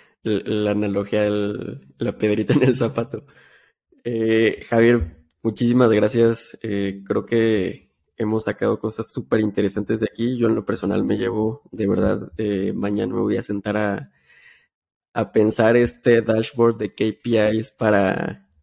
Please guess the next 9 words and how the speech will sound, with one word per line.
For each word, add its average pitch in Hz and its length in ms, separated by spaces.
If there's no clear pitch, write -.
dar 110 360
tanto 123 280
a 120 40
las 127 220
empresas 123 560
y 120 80
poder 117 300
presentar 117 480
inversionistas. 117 920